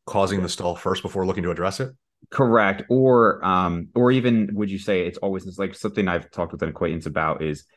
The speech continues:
Speaker 2: there seems to be, for a lot of people, a range. Now, that range that people maintain at probably comes down to these factors, right? Other, but, you know, I, I think some people, I believe it, it's a mistaken conclusion that somebody says, "Well, I'm at twenty-five hundred,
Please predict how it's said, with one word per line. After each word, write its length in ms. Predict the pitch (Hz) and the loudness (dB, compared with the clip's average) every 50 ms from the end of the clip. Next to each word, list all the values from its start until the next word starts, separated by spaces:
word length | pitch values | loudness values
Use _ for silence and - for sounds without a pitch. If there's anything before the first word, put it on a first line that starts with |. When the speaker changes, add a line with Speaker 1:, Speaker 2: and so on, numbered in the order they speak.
| _ _ - | _ _ -4
Speaker 2:
there 100 | - 95 | -2 -2
seems 240 | 92 - 123 117 101 | 0 4 2 2 4
to 60 | 107 | 2
be, 260 | 95 95 90 87 85 | 2 2 2 2 2
for 120 | 80 - 92 | 0 0 0
a 40 | 87 | 2
lot 80 | 87 | 2
of 60 | 85 | 2
people, 240 | - 90 - 90 - - | 0 -2 -2 -2 -4 -4
a 60 | 80 | -6
range. 640 | 76 78 80 80 80 82 92 104 120 123 - - 85 | -6 -4 -4 -4 -2 0 0 0 0 0 -2 -6 -4
Now, 160 | 90 85 82 | -2 0 0
that 240 | 85 82 80 - 80 80 | 2 0 -2 -2 -6 -6
range 600 | 87 98 101 98 95 92 90 85 85 78 - - | -2 0 2 2 2 0 -2 -4 -6 -8 -10 -8
that 120 | - 85 - | -8 -6 -6
people 200 | 95 80 82 80 | -4 -4 -4 -4
maintain 380 | 80 78 78 - - 90 82 | -4 -4 -6 -6 -6 -6 -6
at 160 | 78 73 - | -6 -6 -6
probably 240 | - 95 90 82 80 | -2 0 0 0 0
comes 280 | 76 - 95 87 78 71 | -2 -2 -6 -6 -6 -2
down 340 | - 90 87 87 87 85 - | 0 0 2 2 2 0 0
to 140 | - 80 | -2 -4
these 220 | 73 76 73 73 - | -4 -4 -6 -6 -2
factors, 540 | - 107 90 82 - - 80 82 - - 82 | 0 0 0 0 -2 -6 -12 -12 -10 -6 -2
right? 180 | 80 80 73 | -2 0 0
Other, 160 | 62 76 65 | -2 -4 -8
but, 320 | - 71 - 87 82 78 - - _ _ _ | -8 -2 0 0 0 0 -4 -14 _ _ _
you 80 | - 85 | -4 -2
know, 160 | 82 80 78 | -2 0 0
I, 360 | - 73 85 90 - - 90 | 0 0 0 0 0 -2 -4
I 20 | 87 | -2
think 200 | - 95 90 87 | -2 -4 -6 -4
some 140 | - 90 | -6 -8
people, 540 | 82 90 87 78 82 80 78 76 73 - _ _ _ _ _ _ _ _ _ _ _ _ _ - | -6 -6 -6 -4 -2 0 0 0 -2 -4 _ _ _ _ _ _ _ _ _ _ _ _ _ 0
I 160 | 87 92 95 | 0 2 2
believe 360 | 80 92 90 85 85 82 73 | 0 0 0 0 0 0 -2
it, 200 | 80 78 - - - | -4 -6 -6 -6 -8
it's 140 | 85 - - | -8 -6 -4
a 40 | |
mistaken 420 | 82 78 - - - 85 82 87 76 | -6 -6 -4 -4 -4 -4 -4 -4 -6
conclusion 300 | - - 87 80 76 76 | -4 -2 -2 -2 0 -2
that 80 | 73 | -4
somebody 200 | 71 82 80 76 | -4 -4 -4 -4
says, 120 | 78 76 73 | -4 -4 0
"Well, 460 | 90 95 98 95 92 92 92 - _ _ _ _ _ - | 4 4 6 4 4 2 -2 -12 _ _ _ _ _ -6
I'm 120 | - 92 98 | -2 0 0
at 140 | 98 95 | 0 -2
twenty-five 360 | - - 95 87 - 87 80 - | -2 -2 -2 -2 -2 -4 -4 -2
hundred, 460 | 95 87 82 82 80 80 78 - | -4 -2 0 0 -2 -2 -4 -8